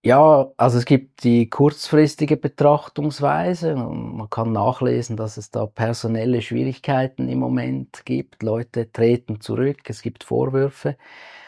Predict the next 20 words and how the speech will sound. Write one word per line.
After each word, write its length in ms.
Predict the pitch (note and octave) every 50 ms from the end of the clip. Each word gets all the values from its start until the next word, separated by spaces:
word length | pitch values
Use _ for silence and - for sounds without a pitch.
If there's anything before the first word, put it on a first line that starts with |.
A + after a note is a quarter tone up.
| - - _ _ _ _ _ - -
Ähm, 600 | A2+ A#2 A2+ A2 A2 A2 A2 A2 A2 A2 G#2+ - _ _ _ _ _ _ _ _ _ _ _ _ _ -
längerfristig 1000 | B2 B2 C3 C3 D3+ F#3+ G3+ G3+ F3+ - F3 F3 E3+ D#3 - - - D3 - -
betrachtet, 800 | D3 C#3 - - C#3+ C3+ C3+ C3+ C3 - - - C#3 C3 - -
glaube 300 | - A#2 A2+ B2+ B2 C3+
ich, 160 | B2 A#2 -
hat, 220 | A#2 A2+ A#2 - _ _ -
ähm, 460 | A#2 A2+ A#2 B2 A#2+ B2 A#2+ A2+ - _
Pfister 400 | - - C3+ C3+ - - - C3
das 340 | A#2+ - G#2 A2 C3+ - -
gemacht, 540 | - D3 C#3 C#3 C3+ C3 B2 - - - -
was 260 | A#2+ A#2+ - - - -
viele 360 | - - B2 B2+ B2+ C3+ B2+
seiner 320 | - B2 A#2 A#2 A#2 A2+
Vorgänger 680 | - - C3 D3 D#3+ D#3 - C#3+ C3+ C#3 C#3+ C#3 C3+
in 140 | C3+ C3 C3
der 80 | C3 C3
Partei 480 | - - B2+ B2 - - B2 A#2+ A#2+
gemacht 500 | B2 - A#2+ A#2 A#2 A#2+ A#2+ - - -
haben, 560 | C3 A#2 A2+ A2 - A2 A2 A2 A#2 A#2 - A2+
nämlich, 480 | A2 A2 A2+ A2+ A2 G#2+ - - -